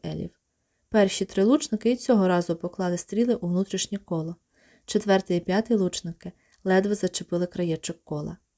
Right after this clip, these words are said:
Роб спокійно пустив свою стрілу, і вона впевнено лягла в сяючу цяточку. «Жебрак! Дивіться, що робить жебрак!» — шаленів натовп. І справді, стріла Роба стриміла набагато ближче до середини, ніж будь-чия інша.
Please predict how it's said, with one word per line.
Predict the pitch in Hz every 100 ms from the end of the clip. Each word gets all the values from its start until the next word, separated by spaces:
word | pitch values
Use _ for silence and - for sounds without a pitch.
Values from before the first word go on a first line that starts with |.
| _
Роб | - 262 -
спокійно | - 185 208 214
пустив | 196 - 190 196
свою | - 180
стрілу, | 190 - 202 170 165 _ _ _ _ -
і | 196
вона | 190
впевнено | 180 - 185 226 226 190
лягла | 180 180 175
в |
сяючу | - 175 175 -
цяточку. | - 175 156 - - - 190 _ _ _ _ _ _
«Жебрак! | 170 180 - 254 262 - - _ _
Дивіться, | 196 202 320 269
що | 208 - 208
робить | 247 240
жебрак!» — | 220 254 285 247 - _ _ _
шаленів | - 196 190 175 185
натовп. | 175 - 170 - _ _ _ _
І | 277
справді, | - - 190 185 196 - _ - - _
стріла | - - 220 214
Роба | 208 285 285
стриміла | 233 - 208 226
набагато | 214 190 202 226 214
ближче | 202 214 -
до | 196
середини, | 202 - 190 240 233 196 - -
ніж | 202
будь-чия | 202 214 - 220 220
інша. | 175 156 - 190